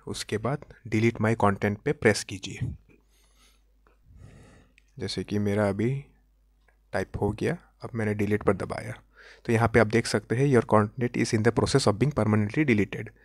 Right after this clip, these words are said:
यानी आपका अकाउंट डिलीट कुछ ही मिनट्स में डिलीट हो जाएंगे।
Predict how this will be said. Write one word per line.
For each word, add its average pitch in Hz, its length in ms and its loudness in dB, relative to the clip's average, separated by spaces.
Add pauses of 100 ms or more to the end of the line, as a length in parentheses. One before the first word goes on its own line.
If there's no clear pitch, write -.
(500)
यानी 110 220 2
आपका 117 260 4
अकाउंट 131 240 4
डिलीट 117 320 0 (240)
कुछ - 140 -2
ही 135 60 4
मिनट्स 107 340 4
में 139 80 4
डिलीट 117 220 4
हो 123 140 10
जाएंगे। 110 380 -4